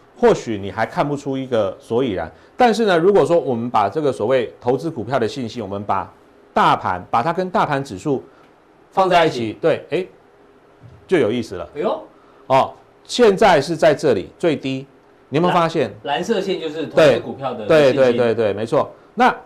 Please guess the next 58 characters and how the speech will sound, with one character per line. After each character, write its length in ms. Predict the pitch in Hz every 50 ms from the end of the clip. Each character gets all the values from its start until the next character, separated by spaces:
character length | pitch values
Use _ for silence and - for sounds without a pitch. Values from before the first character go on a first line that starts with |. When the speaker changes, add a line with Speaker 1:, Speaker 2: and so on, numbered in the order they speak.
| -
Speaker 1:
你 220 | - 143 143 139 135
可 100 | 170 208
以 60 | 185
发 180 | 156 180 175
现 220 | 170 - 185 160 139
哦， 180 | 127 104 85 - - - _ _ - _ _ _ _
这 220 | _ - - 269 262 269
个 220 | - 190 156 131
跌 220 | - - 135 139
到 160 | 151 180 170 151
低 240 | - - 165 165
点 160 | 165 156 123 95
的 80 | 95
时 160 | 95 - 117
候， 160 | 113 123 120 107
比 100 | 113 110
如 60 | 120
说 160 | 120 143 143
跌 180 | 139 - 117 156
破 160 | 147 151 131
五 160 | 113 98 92
十， 200 | 90 - - 104
我 60 | 101
们 120 | 107 135 156
就 80 | 165
以 100 | 156 156
五 160 | - 104 98
十 240 | 92 - - - 101
为 140 | 101 101 110
一 60 | 127
个 80 | 135 127
信 260 | - - 170 151 131
心 420 | 131 135 139 135 135 131 135 139 147 - - _ _
好 220 | - - 107 92
跟 120 | 90 117 127
不 120 | 123 139
好 180 | - 113 85 85
的 100 | 95 101
一 40 |
个 100 | 110 110
区 220 | 101 - - 110 107
分。 180 | 104 107 101 101
Speaker 2:
嗯。 120 | 131 110 - - - - _ _ _
Speaker 1:
你 80 | - 123
发 160 | 170 208 226
现 240 | 214 226 185 147 - -
五 160 | 135 127 117
十， 340 | - - 110 107 110 117 117 - - _ _ _ _ _ _ _ _ _ _
上 180 | - 190 185 175
次 100 | 165 180
出 160 | 175 - 170
现 160 | 160 180 147
五 120 | 117 104 98
十 160 | - 104 104
是 80 | 123
在 160 | 127 147 135 127
这 180 | - 147 123
里。 160 | 98 82 80